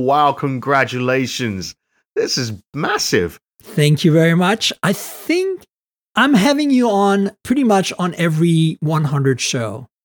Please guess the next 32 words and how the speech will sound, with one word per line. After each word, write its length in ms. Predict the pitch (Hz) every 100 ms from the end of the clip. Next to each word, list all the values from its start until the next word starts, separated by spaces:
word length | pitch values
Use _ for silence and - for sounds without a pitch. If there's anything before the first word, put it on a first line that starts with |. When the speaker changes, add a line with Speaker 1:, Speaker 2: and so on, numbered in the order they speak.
| -
Speaker 1:
<laughs> 360 | 120 - - -
Aw. 680 | 101 87 85 82 80 80 240
Speaker 2:
<laughs> 60 | - _ - - -
It's, 360 | 233 - - -
it's 180 | 190 -
magical. 680 | 202 302 175 131 120 123 - _ -
You 200 | 214 277
were 200 | 302 269
the 100 | 202
Speaker 1:
Thank 140 | -
you. 60 | 254
Speaker 2:
first 220 | 311 -
guest 440 | - 127 208 - - _ -
on 220 | 170 170 -
episode 440 | 180 247 233 262
one, 420 | 170 123 120 214 - -
and 140 | 160 170
then 160 | 165
I 60 | 170
think 220 | 196 190
you 60 | 202
were 100 | 175
on 120 | 156
hundred, 460 | 135 156 180 214 -
two 140 | 214
hundred, 360 | 156 147 160 185
and 100 | 143
now 120 | 143
three 240 | 156 - 147
hundred. 400 | 113 107 120 - _ _ _ _ -
Speaker 1:
Oh, 140 | 101
wow. 720 | 95 78 87 104 95 80 69